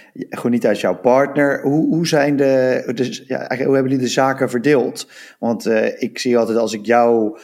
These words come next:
ik volg jou natuurlijk op Instagram, ik kom je ook vaak op festivals tegen. Je bent er bijna altijd wel bij betrokken, maar ook altijd met een knipoog van, "Ja, ik sta eigenlijk een beetje achter de schermen." Hoe, hoe hebben jullie dat verdeeld?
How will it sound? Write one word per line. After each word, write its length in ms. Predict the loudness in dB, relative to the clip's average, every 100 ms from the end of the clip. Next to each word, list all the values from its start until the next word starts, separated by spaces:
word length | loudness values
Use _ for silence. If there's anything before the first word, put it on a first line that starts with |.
| _
ik 160 | -8 -2
volg 220 | 0 2
jou 120 | 0
natuurlijk 300 | 0 -2 -2
op 100 | -2
Instagram, 440 | -2 -4 -4 -2
ik 60 | -2
kom 160 | -2 0
je 60 |
ook 120 | -2
vaak 300 | 0 0 0
op 60 | -2
festivals 520 | -2 -2 -4 -6 -6 -2
tegen. 300 | -2 -2 -4
Je 60 |
bent 120 | -4
er 60 | -2
bijna 240 | 0 0
altijd 240 | -2 -2 0
wel 160 | 0
bij 140 | 2 0
betrokken, 560 | -2 0 0 0 -4 -4 -20 -6
maar 160 | 0 2
ook 160 | 2
altijd 200 | 2 2
met 100 | 2
een 80 | 0
knipoog 500 | -2 -2 0 0 0
van, 120 | 0
"Ja, 100 | 0
ik 140 | 0 -2
sta 180 | 0 0
eigenlijk 280 | 0 -2
een 60 | -2
beetje 180 | -2 -2
achter 340 | -2 -2 -8
de 80 | -6
schermen." 520 | -4 0 0 0 -4 -4
Hoe, 200 | -4 -2
hoe 200 | -2 0
hebben 180 | 0 0
jullie 140 | -2
dat 80 | -4
verdeeld? 460 | -2 -2 -2 -8